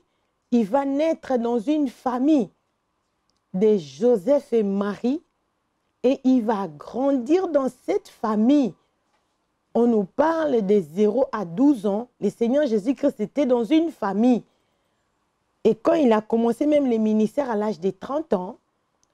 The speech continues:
les Juifs ont dit, « Mais ce n'est pas le frère de, ce n'est pas lui qui est l'enfant de Joseph et Marie. Il a des frères, il a des petites sœurs, il a des sœurs. » Donc, que le Seigneur Jésus-Christ est le Dieu des familles, qui soit élevé.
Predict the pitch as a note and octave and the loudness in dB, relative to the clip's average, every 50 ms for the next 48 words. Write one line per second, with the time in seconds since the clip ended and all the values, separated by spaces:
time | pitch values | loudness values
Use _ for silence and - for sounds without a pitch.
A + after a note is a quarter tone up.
0 | _ _ _ - G3+ A3 A#3+ G3+ D#3+ F#3+ D4 F#4 F4 - B3+ A#3 A3+ G#3 F3 B3 | _ _ _ -2 0 0 0 0 0 0 2 2 2 2 -2 -2 -2 -2 -2 -2
1 | C#4+ B3+ A3+ G#3 F3 - _ - - - - C4+ C4 B3+ B3+ G#3 - E4+ G4+ G4+ | -2 0 -2 -4 -6 -8 _ -20 -12 -4 -2 0 2 2 0 0 -2 -4 -2 0
2 | D#4+ C4 A#3 - - - D4 D4 C#4+ C4 G#3+ F#3+ A3 G3+ G3 F#3 F3 E3 _ _ | 0 0 0 -2 -4 -4 -2 -2 -2 -2 -2 -2 -2 -2 -2 -2 -4 -6 _ _
3 | _ _ _ _ _ _ _ - C#4 C#4 C#4 C#4 C#4 - F4+ G4 G4 F#4 E4+ F4+ | _ _ _ _ _ _ _ -2 0 0 0 0 -2 -2 -4 -4 -4 0 2 4
4 | F4+ F#4 F4+ - _ _ - D#4 D4+ D4 C#4 B3 A#3+ - - - C4 C4 A3+ A3 | 4 4 2 0 _ _ -4 -4 -2 -2 -4 -6 -6 -8 -8 -8 -6 -2 -2 -2
5 | G3+ D#3+ A3+ G#3+ F3+ B3+ B3 - A#3 A3 G#3 G3+ F#3+ F#3+ F3+ A3 D4 D#4 - - | 0 0 -2 0 0 0 -2 0 -2 -2 -2 -2 -4 -4 -4 -4 -4 -4 -4 -2
6 | B3+ B3 A#3+ A#3 A3 G3 G#3 G3 - _ _ - C4 D#4 E4+ F4 - - B3 B3 | -2 0 0 0 0 0 -2 -2 -4 _ _ -2 0 0 0 0 -4 -4 -4 -2
7 | A#3+ A3+ G3+ G#3 G3+ - - G#3+ - - - D4+ A3+ - _ - - D#4 E4 C4+ | -2 -2 -2 -2 -4 -2 -2 -4 -2 0 -2 -2 -2 -2 _ -2 0 0 0 0
8 | A3 G#3 E3+ _ _ - A#3+ A#3+ A3+ G#3+ F#3+ G3+ G#3+ - - D#4 D4 A#3+ F3+ E3 | -2 -6 -8 _ _ -8 -6 -4 -4 -2 0 0 -2 0 0 0 2 2 0 -4
9 | _ _ _ _ _ _ _ _ _ _ _ _ _ _ _ _ _ _ _ G#3 | _ _ _ _ _ _ _ _ _ _ _ _ _ _ _ _ _ _ _ 0
10 | G#3+ C4 B3 A#3+ A#3 - - - C#4 B3+ B3 B3 - - C#4 C#4 D4 D#4 D#4+ D#4+ | 0 2 2 0 -4 -6 -2 -2 0 0 0 -2 -2 -2 -4 -4 -2 -2 -2 0
11 | A#3+ B3 B3 G#3 F#3 B3+ C4 - - - D4+ C4+ - - A3+ G#3+ G#3+ G3+ F#3+ F3 | 2 2 0 0 0 -4 -6 -6 -4 -4 -4 -4 -2 -2 -2 0 -2 -2 -4 -4
12 | E3+ B3+ C4 G3+ G3 G3 F#3+ - _ - G#3 G3 F3 F3+ G3+ A#3 C#4+ F#4 G4 _ | -4 -4 -4 0 0 -2 -2 -2 _ -8 -6 -6 -4 -2 0 0 0 -2 -4 _
13 | _ - F#3+ - _ - F#3+ F3+ E3+ C3+ - A3 A3 A3 A3 G3+ E3+ A#3+ C#4+ F4+ | _ -12 -12 -10 _ -8 -6 -6 -6 -2 0 0 2 2 2 0 2 -2 -2 -2
14 | - | -4